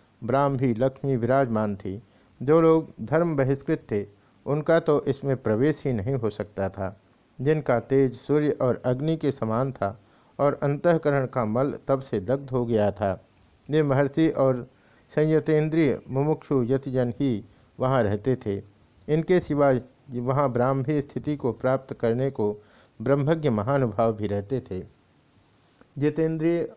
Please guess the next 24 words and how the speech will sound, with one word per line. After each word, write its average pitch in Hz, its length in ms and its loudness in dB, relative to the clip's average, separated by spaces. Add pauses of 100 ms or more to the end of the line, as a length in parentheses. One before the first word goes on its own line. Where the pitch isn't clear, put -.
(180)
और 143 260 2 (720)
पवित्रात्मा 139 760 0
युधिष्ठिर 131 540 -2
अपने 117 300 -8
भाइयों 131 440 -2
के 113 200 -8
सहित 131 380 -2 (460)
उन 156 160 -2
महर्षियों 135 500 -2
के 127 160 -4
पास 120 300 -2
गए। 101 300 -6 (420)
वे 160 160 0
सब 139 260 -4
दिव्य 147 300 -2
ज्ञान 127 300 -2
संपन्न 117 540 -6
थे। 95 220 -10 (480)
उन्होंने 156 380 0
जब 131 160 0
महाराज 127 540 0
युधिष्ठिर 127 480 -4
को 135 320 -4 (400)
अपने 139 320 -4